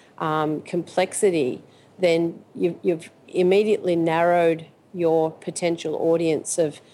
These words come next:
um, citizens that have the time to engage in that way.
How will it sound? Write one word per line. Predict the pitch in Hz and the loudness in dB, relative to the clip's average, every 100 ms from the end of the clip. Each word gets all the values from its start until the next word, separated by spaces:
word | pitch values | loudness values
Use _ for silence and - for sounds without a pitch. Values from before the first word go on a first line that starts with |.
| - _ - | -20 _ -10
um, | 160 156 156 156 | -4 -2 -2 0
citizens | - 165 165 170 160 156 | 0 0 0 0 0 0
that | - 147 - | 0 -2 -4
have | - 175 156 | -4 -2 -2
the | 156 | -6
time | - 170 160 160 160 190 - _ | -4 -2 0 0 -2 -8 -20 _
to | - 165 | -2 0
engage | 156 170 208 233 190 | 2 0 0 0 -4
in | 156 | -6
that | - | -6
way. | - 135 82 | -8 -8 -8